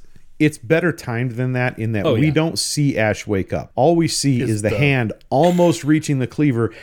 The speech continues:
Speaker 1: and then the butcher knife coming down and slamming through it. It's a really good effect. It's, it just starts spraying blood and everything. It's a, it's a great effect.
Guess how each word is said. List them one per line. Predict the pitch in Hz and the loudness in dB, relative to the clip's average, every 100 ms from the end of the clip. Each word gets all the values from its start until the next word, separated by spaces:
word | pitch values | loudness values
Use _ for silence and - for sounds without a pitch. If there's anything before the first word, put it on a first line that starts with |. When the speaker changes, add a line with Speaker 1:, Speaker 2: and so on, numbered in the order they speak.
| - | -4
Speaker 1:
and | 117 135 | 0 2
then | 135 123 | 2 0
the | 101 | -2
butcher | - 147 147 123 | 0 0 0 -4
knife | 104 90 | -6 -8
coming | - 117 107 | -8 -6 -4
down | 104 92 | -2 -4
and | 80 | -6
slamming | - - - 143 180 185 170 131 110 | -6 -6 -4 -4 -2 0 0 0 -4
through | - 120 92 | -4 -2 -2
it. | - | -2
It's | 143 156 | -2 0
a | |
really | 139 180 160 | 2 2 2
good | 139 | 2
effect. | 120 123 101 - | 0 0 -2 -2
It's, | 127 - | -4 -2
it | 143 - | -2 -2
just | 113 - | -4 -4
starts | 127 101 | -4 -2
spraying | - - - - 120 113 117 107 | -4 -6 -6 -2 0 0 0 -4
blood | 90 92 101 | -4 -2 -2
and | 104 | -2
everything. | 104 107 104 101 101 101 | -4 -4 -4 -4 -4 -4
It's | 92 - | -6 -6
a, | |
it's | 98 101 - | -6 -8 -10
a | |
great | 85 95 85 | -6 -4 -4
effect. | - 73 - | -6 -12 -14